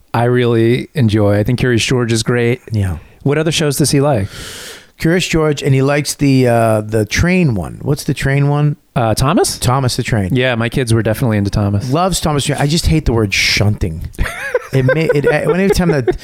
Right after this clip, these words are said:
Speaker 2: shunting, the, ugh, I wanna fucking punch a wall. It's just, uh, shunting all of, uh, whatever the song is.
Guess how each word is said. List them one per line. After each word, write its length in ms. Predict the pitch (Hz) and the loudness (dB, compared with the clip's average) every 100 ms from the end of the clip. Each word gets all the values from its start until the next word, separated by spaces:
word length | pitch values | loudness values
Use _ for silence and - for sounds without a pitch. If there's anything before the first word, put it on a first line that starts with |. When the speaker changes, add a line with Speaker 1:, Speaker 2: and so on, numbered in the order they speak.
| - - | -14 -6
Speaker 2:
shunting, 680 | - 233 277 - 311 311 247 | -2 0 0 0 2 4 4
the, 200 | 233 226 | 0 0
ugh, 300 | 180 170 131 - | 0 2 0 0
I 80 | |
wanna 220 | 143 147 131 | 0 0 -2
fucking 640 | - - 156 147 143 117 - | -4 -2 -2 0 -2 -2 -2
punch 280 | - 135 120 | -2 0 0
a 60 | |
wall. 420 | 104 101 101 90 - - - - | 0 2 2 0 -2 -6 -10 -6
It's 200 | 139 131 | -2 0
just, 260 | 175 - - | 0 0 -2
uh, 160 | - 127 - - - | -2 -4 -6 -16 -6
shunting 680 | - 240 226 - 277 254 | -2 0 0 2 2 4
all 300 | 233 196 185 | 2 2 2
of, 300 | 165 170 123 | 2 2 2
uh, 580 | 175 196 170 208 226 233 | 2 2 4 4 4 2
whatever 260 | 185 160 156 | 0 0 0
the 120 | 147 | 0
song 340 | - 151 156 | 2 2 2
is. 460 | 156 170 170 - | 2 2 0 -2